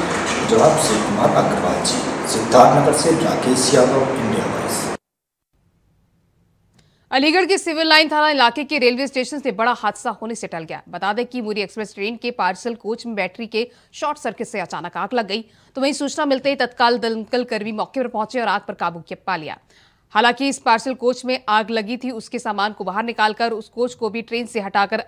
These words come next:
Speaker 2: अलग करने के बाद ट्रेन को रवाना कर दिया गया। तो अलीगढ़ में ट्रेन के पार्सल कोच में भीषण आग लग गई। बैटरी में शॉर्ट सर्किट की वजह से यह आग लग गई। पटना के बाद अफरा तफरी का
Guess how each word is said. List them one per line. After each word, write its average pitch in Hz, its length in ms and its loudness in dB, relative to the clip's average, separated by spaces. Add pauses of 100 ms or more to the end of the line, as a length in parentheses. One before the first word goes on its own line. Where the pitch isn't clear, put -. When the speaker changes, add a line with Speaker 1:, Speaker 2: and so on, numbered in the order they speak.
Speaker 2:
अलग 240 240 2
करने 202 260 -4
के 202 220 -4
बाद 190 280 0 (200)
ट्रेन 240 180 4
को 220 140 -4
रवाना 190 360 0
कर 165 160 -10
दिया 156 180 -12
गया। 151 160 -16 (720)
तो 214 60 0
अलीगढ़ 240 340 6
में 254 140 4
ट्रेन 233 220 6
के 240 80 0
पार्सल 226 340 4
कोच 233 280 0
में 226 140 -2
भीषण 202 260 -2
आग 202 180 6
लग 226 140 4
गई। 240 180 2
बैटरी 208 480 0
में 220 80 0
शॉर्ट 220 240 -2
सर्किट 220 300 -6
की 220 120 -6
वजह 208 180 -4
से 214 140 -6
यह 202 120 4
आग 202 160 2
लग 214 120 0
गई। 226 100 2
पटना 214 340 -2
के 190 100 -6
बाद 202 200 4
अफरा 202 260 -4
तफरी 220 300 -6
का 208 240 4